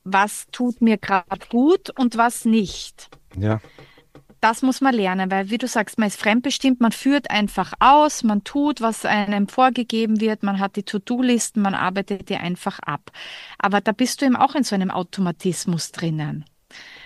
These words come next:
Speaker 1: Und du musst auch hier wieder, du musst das Bewusstsein entwickeln, was will ich eigentlich und was will ich nicht? Oder zumindest kurz, man spürt's ja eh, man hat oft kurze Impulse mit, „Na, das will ich jetzt nicht.“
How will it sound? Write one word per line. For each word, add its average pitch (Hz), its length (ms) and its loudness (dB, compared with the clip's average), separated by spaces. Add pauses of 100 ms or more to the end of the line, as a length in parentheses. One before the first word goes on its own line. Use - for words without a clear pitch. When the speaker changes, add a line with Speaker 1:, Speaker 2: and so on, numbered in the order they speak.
(120)
Speaker 1:
Und - 260 -2
du 220 40 0
musst 247 600 4
auch 220 200 2
hier 262 400 2
wieder, 262 540 4
du 247 100 0
musst 240 320 0
das 240 120 -8
Bewusstsein 254 640 0
entwickeln, 233 640 2
was 208 280 -2
will 269 180 2
ich - 220 -2
eigentlich 185 420 -4 (180)
und 220 160 0
was 208 200 -6
will 208 160 2
ich - 160 -2
nicht? 214 480 0 (180)
Oder 254 220 2
zumindest 254 440 4
kurz, - 400 -4
man 240 200 4
spürt's - 480 0
ja 320 120 2
eh, 190 160 0
man 196 180 0
hat 262 140 0
oft - 360 -4
kurze - 360 -2
Impulse 285 760 4
mit, 277 220 2 (160)
„Na, 262 120 2
das 233 160 0
will 247 120 2
ich 247 100 -2
jetzt 226 200 -2
nicht.“ 330 300 0